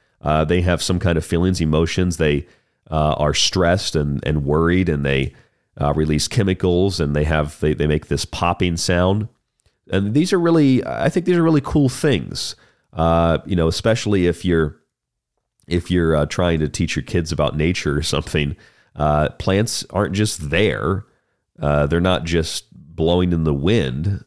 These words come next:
Uh, they're also very much alive, like an animal. And I find that really fascinating. Let's take a look at this article in a little more detail. It says,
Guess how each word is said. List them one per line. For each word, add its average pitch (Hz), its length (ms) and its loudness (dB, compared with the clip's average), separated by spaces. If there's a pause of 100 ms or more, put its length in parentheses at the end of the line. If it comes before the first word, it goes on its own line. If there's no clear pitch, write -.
Uh, 85 140 0
they're 90 180 2
also 98 200 0
very 95 240 0
much 95 200 0
alive, 90 500 0
like 73 200 0
an 80 100 -2
animal. 85 580 -2 (720)
And 82 100 -2
I 82 80 2
find 87 320 0
that 85 140 0
really 85 240 0
fascinating. 78 640 0
Let's 90 280 -2 (260)
take 131 120 -2
a 123 60 2
look 117 160 2
at 98 60 0
this 87 120 0
article 87 400 2
in 80 80 2
a - 20 2
little 85 160 2
more 78 140 2
detail. 82 400 0
It 58 80 -2
says, 85 260 -2